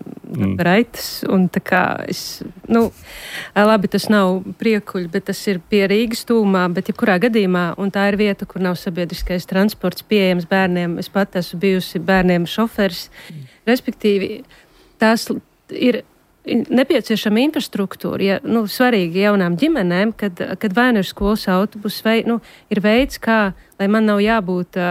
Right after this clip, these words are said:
Speaker 2: ā, vienam vecākam kā šoferim, kas ir, ā, realitāte, ja, laukos, kas dzīvo, mm, viens vai otrs izbraukā, vadā, nu, nav šīs iespējas. Tā kā tas ir nu, tur jābūt iespējai to atļauties.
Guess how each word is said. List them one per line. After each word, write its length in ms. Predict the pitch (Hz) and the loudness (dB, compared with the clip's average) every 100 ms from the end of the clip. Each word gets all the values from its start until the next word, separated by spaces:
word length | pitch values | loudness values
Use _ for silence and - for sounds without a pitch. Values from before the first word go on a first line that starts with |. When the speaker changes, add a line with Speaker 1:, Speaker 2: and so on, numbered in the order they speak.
| - - | -4 -8
Speaker 2:
ā, 260 | - 190 185 - | -6 -4 -4 -2
vienam 340 | 185 202 180 | 0 2 2
vecākam 480 | 202 - 190 180 175 | 0 0 -2 0 -2
kā 180 | - 180 | -2 -4
šoferim, 480 | - 208 - 294 285 | 0 0 2 0 0
kas 180 | 214 214 | 0 0
ir, 140 | 190 | 2
ā, 180 | 185 185 | 2 4
realitāte, 640 | 180 180 202 320 370 - - _ | 4 2 2 0 0 -4 -18 _
ja, 320 | - 214 214 233 | -4 0 0 0
laukos, 560 | 208 202 220 - 202 - | -4 0 0 0 -4 -4
kas 200 | - 190 | -8 -2
dzīvo, 340 | 220 208 190 185 | 2 2 0 -4
mm, 560 | - 180 175 190 - - - - | -10 -10 -10 -12 -18 -20 -20 -6
viens 240 | 226 226 214 | 2 2 4
vai 120 | 190 | 2
otrs 300 | 202 226 - | 2 0 -2
izbraukā, 520 | 220 214 277 277 240 196 | -2 0 0 0 0 0
vadā, 320 | 202 220 247 | 0 2 2
nu, 120 | 226 226 | 2 2
nav 200 | 226 190 | 2 0
šīs 260 | - 180 | -2 -4
iespējas. 300 | 202 190 185 | -2 -2 -4
Tā 80 | - | -2
kā 160 | 196 190 | -2 0
tas 180 | 220 - | -2 -2
ir 100 | 196 - - - - _ | -2 -4 -20 -20 -20 _
nu, 60 | 240 | -2
tur 260 | - 269 | 0 -2
jābūt 580 | - - 277 214 196 185 | 0 2 2 2 0 2
iespējai 560 | 277 285 - 185 185 185 | 0 0 0 0 2 0
to 160 | 196 | 0
atļauties. 720 | 202 262 180 170 - - - | 0 0 -2 -4 -8 -12 -14